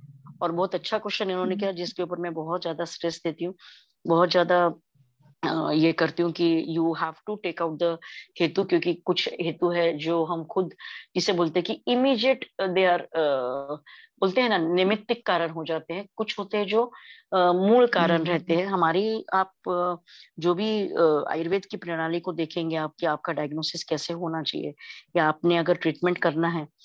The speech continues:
Speaker 1: तो आपके निदान पंचक में जब आप, अ, रुग्ण परीक्षा और ये करते हो,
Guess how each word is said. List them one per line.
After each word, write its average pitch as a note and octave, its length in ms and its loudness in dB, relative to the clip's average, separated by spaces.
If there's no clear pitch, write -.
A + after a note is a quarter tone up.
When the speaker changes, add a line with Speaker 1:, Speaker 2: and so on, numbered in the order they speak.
Speaker 1:
तो F3 60 2
आपके D#3+ 220 2
निदान D#3+ 340 2
पंचक F3 380 -4
में F3 80 -4
जब E3 160 -2
आप, E3+ 180 0
अ, D#3+ 40 2
रुग्ण E3 380 2
परीक्षा E3 420 -4
और D#3 120 -4
ये D#3+ 80 -4
करते D#3 340 -10
हो, C#3+ 60 -12